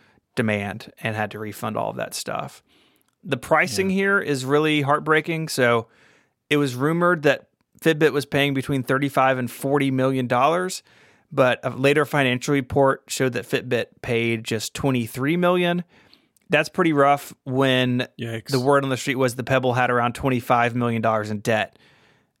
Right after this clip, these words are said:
Speaker 1: And, uh, so it basically maybe broke even. I mean, the founders and the investors didn't walk away with any money in their pockets.
Speaker 2: That's a bummer.
Speaker 1: It is.
Speaker 2: That's the twenty-three million. That's the single Kickstarter campaign.
Speaker 1: Mm-hmm.
Speaker 2: <laughs>
Speaker 1: Yeah.
Speaker 2: Uh, well, Fitbit,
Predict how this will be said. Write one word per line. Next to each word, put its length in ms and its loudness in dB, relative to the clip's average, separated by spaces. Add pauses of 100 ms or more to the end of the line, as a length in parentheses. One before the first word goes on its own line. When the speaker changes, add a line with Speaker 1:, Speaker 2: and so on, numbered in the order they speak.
(140)
Speaker 1:
And, 340 -4
uh, 220 -2
so 160 2
it 320 0
basically 720 2 (480)
maybe 280 2
broke 360 0
even. 500 0
I 60 -6
mean, 180 2
the 80 0
founders 500 2
and 120 0
the 40 0
investors 460 -2
didn't 240 -2
walk 240 -4
away 220 -4
with 180 -6
any 180 -6
money 220 -6
in 80 -8
their 100 -6
pockets. 540 -10 (220)
Speaker 2:
That's 180 -4
a 60 -10
bummer. 420 -4
Speaker 1:
It 80 -2
is. 320 -4
Speaker 2:
That's 260 -2
the 180 -4 (160)
twenty-three 480 -4
million. 300 -2
That's 240 -4
the 80 -8
single 320 -2
Kickstarter 580 -4
campaign. 520 -4
Speaker 1:
Mm-hmm. 500 -2 (160)
Speaker 2:
<laughs> 20 2 (180)
Speaker 1:
Yeah. 240 0 (800)
Speaker 2:
Uh, 560 0 (480)
well, 120 0
Fitbit, 500 0